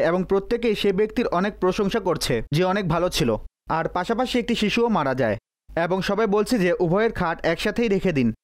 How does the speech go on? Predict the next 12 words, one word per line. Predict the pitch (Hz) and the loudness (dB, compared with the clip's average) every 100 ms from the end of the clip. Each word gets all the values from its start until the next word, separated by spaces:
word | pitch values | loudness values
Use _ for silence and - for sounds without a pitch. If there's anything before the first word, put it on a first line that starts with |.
| _ - | _ -4
আর | 147 165 165 | -2 0 0
সেই | 214 196 | 0 0
ছেলেটি | - 214 233 214 165 | 2 0 2 2 2
যুবক | 147 170 214 - | 2 2 2 0
ছিল। | 170 127 113 | 0 2 2
দয়া | 135 170 | 2 0
করে | 208 226 151 160 | 0 0 0 2
এর | 160 170 | 0 0
ব্যাখ্যা | 175 - 202 - | -2 -2 -2 0
ইরশাদ | 151 196 185 | 0 0 0
করে | 165 139 | 0 2
দিন। | 117 | 2